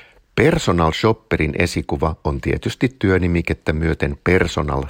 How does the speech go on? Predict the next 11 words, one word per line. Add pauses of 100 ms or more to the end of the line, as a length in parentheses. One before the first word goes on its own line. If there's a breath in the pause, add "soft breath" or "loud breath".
(100)
trainer (460 loud breath)
tai
personal (140)
trainer, (380 loud breath)
miten
vaan. (440 loud breath)
Rakkaalla
lapsenvahdilla
on
monta
nimeä.